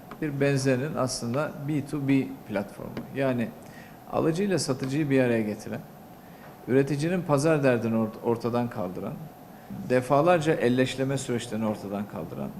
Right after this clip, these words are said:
mümkün ise üretimin doğduğu yerde tüketilmesini sağlayan ve elleşleme süreçlerinden fayda s-, e, sağlayan ama eğer mümkün ise de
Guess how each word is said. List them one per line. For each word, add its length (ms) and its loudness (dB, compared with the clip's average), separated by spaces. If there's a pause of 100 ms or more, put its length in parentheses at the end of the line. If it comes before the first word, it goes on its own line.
(100)
mümkün 380 0
ise 360 0 (920)
üretimin 580 0 (600)
doğduğu 420 6
yerde 420 4
tüketilmesini 720 -2
sağlayan 540 2
ve 80 2
elleşleme 500 0
süreçlerinden 640 -4 (400)
fayda 340 0
s-, 120 -8
e, 320 2
sağlayan 440 -4
ama 260 0 (340)
eğer 260 6
mümkün 320 -2
ise 280 -8
de 160 -2